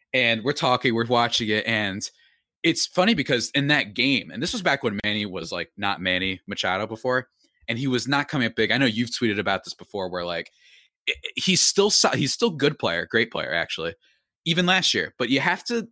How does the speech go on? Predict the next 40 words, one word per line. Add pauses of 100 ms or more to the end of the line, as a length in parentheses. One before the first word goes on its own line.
(160)
don't
have
some
empty
stats.
You
gotta
come
up
big
on
those
moments.
And (240)
first
and
third, (220)
twice
in
this
game,
he
doesn't
get
the
hit. (320)
The
second
hit
is
this
line
drive (380)
wish
it
went
a
little
bit
farther.